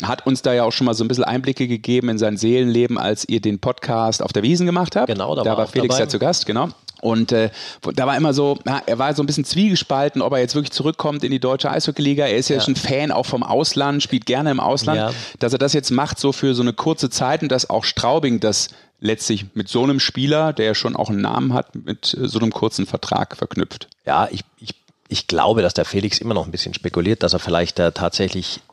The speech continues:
Speaker 2: auch in dieser Saison vielleicht noch bei einem dritten Club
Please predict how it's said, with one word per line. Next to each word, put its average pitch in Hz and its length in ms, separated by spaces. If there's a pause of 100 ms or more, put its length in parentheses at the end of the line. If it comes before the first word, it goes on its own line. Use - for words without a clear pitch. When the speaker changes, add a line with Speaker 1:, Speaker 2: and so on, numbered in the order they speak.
(160)
Speaker 2:
auch 123 220
in 120 80
dieser 139 280
Saison 90 480 (280)
vielleicht 123 280
noch 113 80
bei 120 100
einem 117 160
dritten 147 300
Club - 200